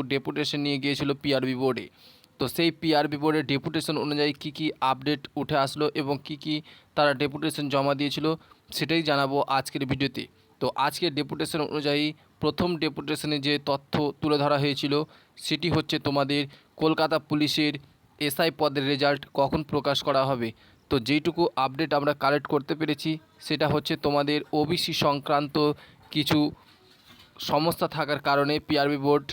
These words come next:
সরাসরি জানিয়ে দিয়েছে যে এই মুহূর্তে, অর্থাৎ এখন তোমাদের কোনো মতেই রেজাল্ট প্রকাশ হবে না। যতক্ষণ না পর্যন্ত তোমাদের ওবিসি সমস্যাটা মিটবে, ততক্ষণ পর্যন্ত কেপি এসআই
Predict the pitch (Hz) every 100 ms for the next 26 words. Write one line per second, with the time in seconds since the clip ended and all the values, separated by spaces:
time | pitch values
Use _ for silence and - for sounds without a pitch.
0 | - _ _ - - 147 151 175 165 143
1 | 139 147 143 143 170 165 147 - 139 139
2 | 147 139 139 147 165 165 - _ _ 135
3 | 135 147 - 139 131 170 160 151 143 139
4 | 156 147 147 143 160 151 135 127 151 -
5 | 147 135 135 - 143 131 117 110 - _
6 | - 135 131 170 - 165 156 147 143 147
7 | 143 139 143 143 143 - 151 147 160 -
8 | 147 - 139 139 156 143 139 139 139 160
9 | 180 - _ _ 139 139 160 - 151 151
10 | 147 139 151 143 151 139 170 - 135 147